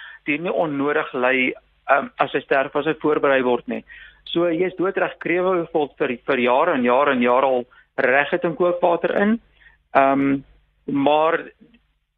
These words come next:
daar is empiriese bewys dat hulle wel pyn voel. So, as iemand 'n krewe graar maak, die beste manier om dit deesdae te doen, sit hom vir so dertig minute in 'n, in 'n vrieskas. Ehm, jy weet, dan, dan verloor die,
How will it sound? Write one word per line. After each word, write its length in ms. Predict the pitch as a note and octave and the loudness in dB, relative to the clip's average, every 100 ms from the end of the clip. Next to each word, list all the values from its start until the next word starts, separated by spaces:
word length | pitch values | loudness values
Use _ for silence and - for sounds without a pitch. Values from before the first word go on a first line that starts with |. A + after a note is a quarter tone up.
| - - | -18 -12
daar 300 | - G3 - | -4 -2 -2
is 100 | G#3+ | -4
empiriese 460 | A3 F#3+ F#3+ F3+ F3 | -4 -4 -4 -4 -4
bewys 280 | D#3+ D#3+ D#3+ | -2 -2 -2
dat 80 | D3+ | -2
hulle 100 | B2 | 0
wel 160 | B2+ C3+ | 0 0
pyn 240 | D#3 C3+ C3 | 0 0 -2
voel. 260 | - G3+ A#3+ | -2 -2 -2
So, 420 | - E3 D#3 D3+ D3+ - - _ _ - | -4 -2 0 0 -4 -12 -20 _ _ 0
as 200 | E3+ - | 0 0
iemand 280 | G#3+ A3 | -4 -2
'n 60 | G#3 | -2
krewe 320 | - A3 G#3+ | -2 -2 -2
graar 320 | G3+ G#3 G3+ G3+ | 0 0 2 2
maak, 260 | G3+ - | 2 0
die 100 | C#3+ | -2
beste 300 | B2 C3+ - | 0 -2 -2
manier 220 | F3 F3 F3 | -2 -2 0
om 60 | |
dit 120 | E3 | -2
deesdae 300 | C#3+ C#3+ D3+ D3 | -2 -2 -4 -6
te 60 | |
doen, 120 | D3+ C#3+ | -12 -10
sit 160 | F3+ | -6
hom 100 | G3 - | -6 -6
vir 100 | F#3+ | -8
so 320 | - F3+ F3+ F3 | -4 -4 -2 -2
dertig 360 | A#2+ B2+ D#3 D#3+ | 0 0 -4 -8
minute 240 | D3+ D#3+ | -6 -2
in 120 | D3+ | 0
'n, 140 | C#3 C#3 | 2 0
in 120 | C#3 | -2
'n 80 | C3+ | -4
vrieskas. 680 | - C3+ C3 - A2+ - - _ _ _ _ _ | -2 -4 -2 -2 -2 -4 -20 _ _ _ _ _
Ehm, 340 | C#3 C#3 C3+ B2+ | -2 0 -2 -2
jy 100 | C#3+ | -2
weet, 100 | D#3 | -2
dan, 180 | D3 C3+ | -2 -2
dan 180 | C#3+ C3+ | -2 -2
verloor 240 | D3+ C#3+ | -4 -4
die, 160 | D#3+ | -4